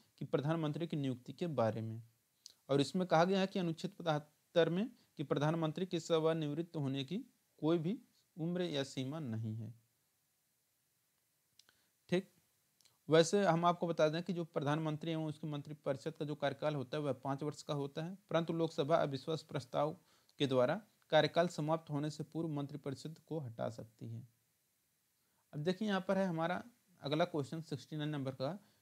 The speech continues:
निम्नलिखित में से चीन का राष्ट्रीय पक्षी कौन सा है? तो देखिए दोस्तों यहाँ पर चीन का अगर राष्ट्रीय पक्षी की बात करें तो यहाँ पर है रेड क्राउन क्रेन, जिसका वैज्ञानिक नाम होता है।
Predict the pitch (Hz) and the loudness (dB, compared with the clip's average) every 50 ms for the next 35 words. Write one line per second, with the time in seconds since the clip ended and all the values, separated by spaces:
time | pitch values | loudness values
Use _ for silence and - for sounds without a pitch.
0 | _ _ - 147 156 170 170 170 170 160 226 202 202 190 180 170 - 202 196 - | _ _ -2 0 0 0 2 0 0 0 0 0 0 0 0 0 -2 -2 -4 -4
1 | - 175 175 175 185 175 160 156 139 - - 170 160 - 143 - - - 151 147 | -4 -6 -4 -2 0 2 2 2 2 0 -4 -8 -6 -6 -6 -8 -8 -10 -12 -8
2 | - 131 117 120 120 117 - 117 110 110 110 110 - 131 135 151 - 202 190 185 | -6 -4 -4 -4 -4 -6 -8 -8 -6 -6 -6 -6 -6 -4 -2 0 0 0 0 0
3 | 175 160 - 196 185 175 - - 165 - - - 165 170 165 - 165 160 165 156 | 0 -2 -2 -2 -4 -2 -2 -2 -4 -4 -4 -4 -4 -2 0 2 2 2 4 2
4 | 156 147 147 - 165 151 - 151 135 - - 165 160 - 156 139 139 131 135 - | 2 2 0 -2 -6 -6 -4 -6 -6 -6 -8 -12 -10 -8 -4 -2 -2 -2 -2 -2
5 | - 135 156 190 180 - 165 151 147 147 - 160 147 143 151 156 - - _ _ | -4 -6 -4 -6 -8 -6 -6 -6 -4 -4 -4 -4 -4 -4 -4 -6 -8 -10 _ _
6 | _ _ _ _ _ _ _ _ _ _ _ _ _ _ _ _ _ _ _ _ | _ _ _ _ _ _ _ _ _ _ _ _ _ _ _ _ _ _ _ _
7 | _ _ _ _ _ _ _ _ _ _ _ _ _ _ _ _ _ _ _ _ | _ _ _ _ _ _ _ _ _ _ _ _ _ _ _ _ _ _ _ _
8 | - - - _ _ _ _ _ _ _ _ _ _ _ - 143 156 190 196 190 | -20 -20 -20 _ _ _ _ _ _ _ _ _ _ _ 4 6 6 6 6 4
9 | - - 165 151 143 151 165 196 226 226 - - _ _ _ _ _ _ _ - | 2 2 2 4 4 2 0 -2 -4 -6 -10 -16 _ _ _ _ _ _ _ 0
10 | 139 139 123 117 117 120 117 - - _ _ _ - 135 147 147 - 208 202 185 | 2 2 2 2 0 -2 -6 -10 -20 _ _ _ -4 -2 -2 -2 0 2 4 4
11 | 180 170 151 160 156 160 160 156 - - - - 208 - 147 135 135 139 139 135 | 4 4 4 2 2 2 0 -2 -4 -10 -18 -18 -16 -12 -4 -2 0 0 0 0
12 | 127 120 117 - 123 120 135 185 | -2 -4 -6 -6 -8 -8 -8 -10